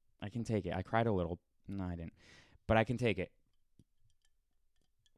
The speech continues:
But when we walked away, I turned to her and I said, "You know I don't hate women, right? You know that I don't." And she goes,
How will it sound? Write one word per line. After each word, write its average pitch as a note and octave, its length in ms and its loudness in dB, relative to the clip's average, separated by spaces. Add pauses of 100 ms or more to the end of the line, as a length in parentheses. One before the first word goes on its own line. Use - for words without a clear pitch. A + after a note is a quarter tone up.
(500)
But A2+ 140 2
when G#2+ 160 2
we G#2 60 0
walked G#2 280 0
away, A2 200 4
I F#2+ 40 4
turned G#2 320 -6
to A2 60 -8
her G2+ 80 0
and F#2+ 120 -2
I F#2 40 -4
said, G2 220 -8
"You A#2+ 80 -4
know D#3 160 2
I F#2 120 2
don't F2 340 -2 (420)
hate - 360 -4 (120)
women, F#2+ 400 0
right? E2+ 240 -2
You F2 60 -6
know G2+ 160 -2
that G2 80 2
I E2 60 -2
don't." E2+ 360 -8 (480)
And G2 160 -4
she - 140 -10
goes, A2+ 300 -2